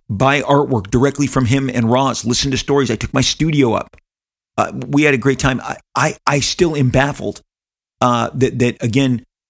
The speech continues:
while, while the rest of the guys respected him, I, I would say Eric, myself,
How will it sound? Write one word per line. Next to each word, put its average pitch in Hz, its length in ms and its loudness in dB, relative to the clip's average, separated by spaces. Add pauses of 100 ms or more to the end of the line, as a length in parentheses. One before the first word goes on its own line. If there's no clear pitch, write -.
(240)
while, 131 320 0
while 123 400 2 (400)
the 131 100 0
rest 151 220 0
of - 40 -6
the 214 80 2
guys 180 140 0
respected 151 540 -2
him, 160 140 -2
I, 147 180 0
I 147 60 2
would 160 100 2
say 143 160 0
Eric, 165 460 0
myself, 135 600 0